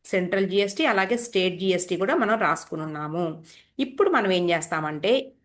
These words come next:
ఈ సెవెంటీ ఫైవ్ థౌజండ్ రూపీస్ గూడ్స్ని గిఫ్ట్‌గా ఎంప్లాయీస్కి ఇచ్చాం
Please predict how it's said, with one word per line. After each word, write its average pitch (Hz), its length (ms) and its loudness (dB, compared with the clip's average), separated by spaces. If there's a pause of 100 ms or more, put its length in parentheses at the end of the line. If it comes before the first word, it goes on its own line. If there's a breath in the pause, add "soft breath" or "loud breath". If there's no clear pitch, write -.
(160)
ఈ - 20 2 (120)
సెవెంటీ 220 400 2
ఫైవ్ 240 200 2
థౌజండ్ 190 360 2
రూపీస్ 202 280 -2 (100)
గూడ్స్ని 190 460 2 (720)
గిఫ్ట్‌గా 220 500 2 (460)
ఎంప్లాయీస్కి 208 460 0
ఇచ్చాం 202 260 0